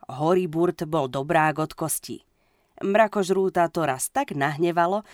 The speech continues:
že ho vyhnal z dračej ríše, aby sa naučil páchať zlo. Horibut teda opustil svoj útulný domov a vydal sa na potulky,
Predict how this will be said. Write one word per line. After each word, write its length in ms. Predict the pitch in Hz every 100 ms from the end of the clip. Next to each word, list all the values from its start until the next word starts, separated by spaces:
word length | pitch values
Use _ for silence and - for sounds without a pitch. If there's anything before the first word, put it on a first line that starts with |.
| - -
že 240 | 196 233
ho 80 | 220
vyhnal 480 | 185 208 180 196 190
z 80 | 170
dračej 380 | 165 151 127 120
ríše, 420 | 156 185 - 202 185 - -
aby 240 | - 226
sa 160 | 160 165
naučil 480 | 143 165 185 190 185
páchať 640 | - 147 143 - 160 151
zlo. 400 | 139 120 95 - _ _ _ _ _ _ _ _ -
Horibut 640 | 202 294 185 175 185 240
teda 300 | - 226 208 -
opustil 560 | 180 220 - 220 214
svoj 220 | - 185 139
útulný 540 | 175 170 170 143 120
domov 480 | 117 151 170 170 175 - - -
a 120 | 165
vydal 320 | 202 269 269
sa 180 | - 147
na 160 | 143
potulky, 640 | 185 196 214 214 - 202